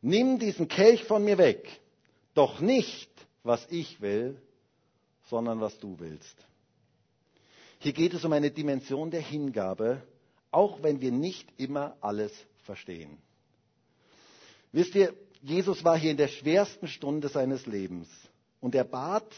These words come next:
dass Gott diesen Kelch von ihm wegnehmen würde, "aber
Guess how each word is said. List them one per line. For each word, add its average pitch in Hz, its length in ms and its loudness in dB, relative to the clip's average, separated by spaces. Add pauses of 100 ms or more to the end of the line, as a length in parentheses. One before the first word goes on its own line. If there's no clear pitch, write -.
dass 123 280 -4
Gott 175 260 -4
diesen 170 260 -10
Kelch 165 380 -2
von 151 220 -8
ihm 143 180 -6
wegnehmen 107 580 -4
würde, 110 420 -4 (360)
"aber 208 640 2